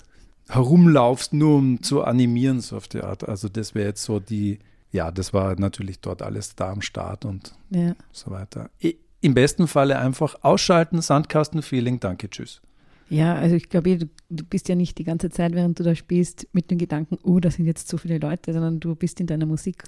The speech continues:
Speaker 2: Nein, und abgesehen davon, über, übers, also das ist ja immer lustig, wenn man denkt, so, „Ja, kommt dann schon so viele Leute im Konzert zu“, aber wenn du halt irgendwann mal eine T-V-Show hast, ähm, da hängen viel mehr Leute dran.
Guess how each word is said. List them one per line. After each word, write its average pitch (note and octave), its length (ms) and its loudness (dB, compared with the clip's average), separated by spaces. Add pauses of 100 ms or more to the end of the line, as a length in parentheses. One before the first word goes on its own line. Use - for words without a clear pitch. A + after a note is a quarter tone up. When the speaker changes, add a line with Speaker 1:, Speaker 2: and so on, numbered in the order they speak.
Speaker 2:
Nein, G#2 420 0
und B2 160 4
abgesehen A2+ 320 2
davon, A2+ 300 4
über, G#2+ 260 0
übers, A2 540 -12 (400)
also A2 180 -2
das B2+ 180 2
ist C3+ 80 2
ja C3+ 80 8
immer B2 160 6
lustig, A#2+ 380 2
wenn A2 80 2
man G#2+ 140 2
denkt, G#2 160 -2
so, - 80 -6
„Ja, B2 320 4
kommt A#2+ 280 -6
dann G#2+ 160 -2
schon G#2+ 200 -6
so G#2+ 100 -10
viele G#2+ 160 -10
Leute G#2 180 -6
im A2+ 80 -4
Konzert A2+ 360 -6
zu“, - 100 -6
aber G#2+ 160 -2
wenn A2 160 2
du A2 60 2
halt G#2+ 100 -2
irgendwann A#2 420 2
mal G#2 100 2
eine G#2 160 2
T-V-Show G#2+ 680 -4
hast, G#2 360 -8 (1000)
ähm, G2 420 -2
da A2 300 -8
hängen G2+ 320 2
viel G#2+ 260 -2
mehr G#2 280 -2
Leute F#2 340 -8
dran. G2 420 -12